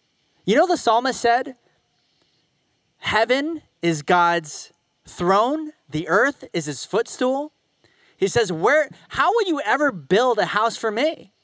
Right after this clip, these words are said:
What kind of temple can contain God? What kind of building or structure is glorious enough, beautiful enough to house God?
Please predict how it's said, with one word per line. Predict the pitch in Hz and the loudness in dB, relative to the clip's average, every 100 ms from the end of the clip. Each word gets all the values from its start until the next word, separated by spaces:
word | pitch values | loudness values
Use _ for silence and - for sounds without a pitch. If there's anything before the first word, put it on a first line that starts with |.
| _ _ _ _ _ _ _ _ _ _ _ _ _ _ _ _ | _ _ _ _ _ _ _ _ _ _ _ _ _ _ _ _
What | 202 349 | 0 0
kind | 359 381 | 0 0
of | 339 | 0
temple | 247 320 277 202 | 0 -2 2 0
can | 190 | 0
contain | 185 196 160 180 | -10 -10 -4 -4
God? | 147 135 117 95 _ _ _ _ - | 0 0 0 -6 _ _ _ _ -2
What | 285 | 0
kind | 359 349 | 2 0
of | 233 165 - - | 0 -4 -12 -2
building | 240 254 226 | 0 0 -2
or | 196 | -2
structure | - 226 220 - 175 | 0 0 0 -2 -2
is | 196 185 139 _ _ | 0 -4 -4 _ _
glorious | - 175 208 247 240 220 | -8 0 2 2 0 0
enough, | 202 135 131 | -2 -2 -8
beautiful | 180 262 330 330 285 | -4 0 0 0 0
enough | 240 190 180 | 0 0 0
to | 214 | -4
house | 190 208 233 226 180 | 0 0 2 0 -2
God? | 220 247 170 110 | 0 0 -2 -8